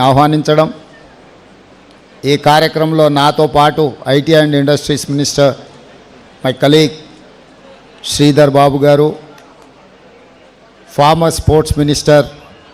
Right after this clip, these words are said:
మిస్టర్ వి హనుమంతరావు గారు, ఫార్మర్ యూనియన్ మినిస్టర్ and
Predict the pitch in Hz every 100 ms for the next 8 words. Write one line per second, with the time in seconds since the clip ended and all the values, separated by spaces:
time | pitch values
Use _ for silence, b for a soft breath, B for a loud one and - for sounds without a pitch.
0 | 131 117 147 131 120 151 143 131 143 147
1 | 139 147 147 143 156 - - - - _
2 | _ _ _ _ _ _ _ - - -
3 | _ - 147 156 165 160 160 - 120 147
4 | 160 160 151 151 156 - 165 165 - -
5 | - - - _ _ _ _ _ _ -
6 | - - _ _ - - 135 143 147